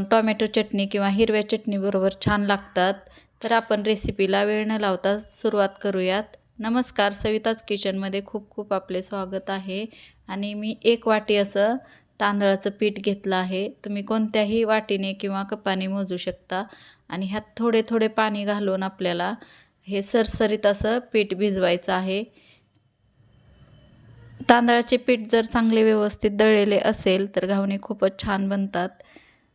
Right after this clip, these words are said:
आणि आपण असं अशा पद्धतीने हळूहळू पाणी टाकून चांगल्या गुठळ्या मोडून, गुठळ्या होत नाही पीठ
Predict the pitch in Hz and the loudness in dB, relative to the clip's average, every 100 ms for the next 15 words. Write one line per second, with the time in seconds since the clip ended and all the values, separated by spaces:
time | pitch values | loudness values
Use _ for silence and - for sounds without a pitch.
0 | - 170 185 190 190 196 202 _ _ _ | -12 -8 -6 -6 -6 -10 -14 _ _ _
1 | - 196 214 214 220 - 208 208 - 226 | -14 -8 -4 -4 -4 0 0 0 -4 -2
2 | 202 233 233 214 208 208 202 208 214 214 | 0 0 0 0 -2 -2 -4 -4 -8 -12
3 | 208 208 208 220 202 202 202 214 208 202 | -6 -2 -2 -2 -2 -4 -2 -2 0 -2
4 | 202 - 180 196 214 _ _ - - 202 | -4 -2 -2 -4 -8 _ _ -14 -6 -2
5 | 202 196 208 202 196 196 202 185 185 202 | 0 0 0 2 2 2 0 0 -2 -4
6 | 220 _ _ - - 196 208 208 202 202 | -8 _ _ -20 -6 -4 2 2 2 -2
7 | 226 226 220 196 190 226 240 190 | -2 -2 -2 -2 -4 -6 -4 -6